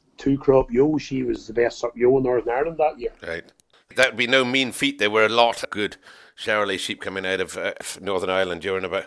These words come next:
Speaker 2: during that period anyway, certainly during
Speaker 1: Oh,
Speaker 2: that
Speaker 1: definitely
Speaker 2: nineties
Speaker 1: that
Speaker 2: period.
Speaker 1: time, yep.
Speaker 2: Mm-hmm.
Speaker 1: Yep.
Speaker 2: Yeah.
Speaker 1: No, it was. It was,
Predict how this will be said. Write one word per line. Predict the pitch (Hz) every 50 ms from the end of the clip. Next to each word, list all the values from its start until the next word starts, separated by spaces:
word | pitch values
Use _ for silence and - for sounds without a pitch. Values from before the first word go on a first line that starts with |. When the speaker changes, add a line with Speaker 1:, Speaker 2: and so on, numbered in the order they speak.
| - - -
Speaker 2:
during | 101 104 101 98
that | 95 95 - -
period | 104 104 101 90
anyway, | 92 101 110 101 87 80
certainly | - 113 - 95 90 80
during | - 139 139
Speaker 1:
Oh, | 135
Speaker 2:
that | -
Speaker 1:
definitely | 135 131 143 143 - - - 120 123
Speaker 2:
nineties | 123 123 117
Speaker 1:
that |
Speaker 2:
period. | 123 123 131 131
Speaker 1:
time, | 113 110
yep. | 120 123 - _ _ _ -
Speaker 2:
Mm-hmm. | - -
Speaker 1:
Yep. | 120 117 - - - _ _ - -
Speaker 2:
Yeah. | - 78
Speaker 1:
No, | -
it | - 110
was. | 110 117 120 123 117
It | 117 110
was, | 104 104 101 95 -